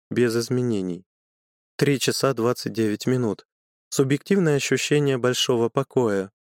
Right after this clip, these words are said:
приятного самочувствия. О степени этого хорошего самочувствия Маклай высказывается, что оно приятнее, чем быть, совершать коитус с красивой женщиной.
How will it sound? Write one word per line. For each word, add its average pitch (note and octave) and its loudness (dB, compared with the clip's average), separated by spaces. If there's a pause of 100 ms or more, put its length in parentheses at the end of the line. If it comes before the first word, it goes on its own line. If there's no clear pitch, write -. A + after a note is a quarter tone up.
приятного A#2 0
самочувствия. A2+ -2 (600)
О C#3 4
степени B2 0
этого A2 0
хорошего A#2 0
самочувствия A#2 -2
Маклай C3+ 2
высказывается, B2+ 0
что A#2 0
оно A#2 0
приятнее, B2+ 0
чем G#2+ -2
быть, G#2+ 0 (280)
совершать A#2 0
коитус A#2+ 0 (280)
с - -18
красивой A2+ 0
женщиной. G2+ -4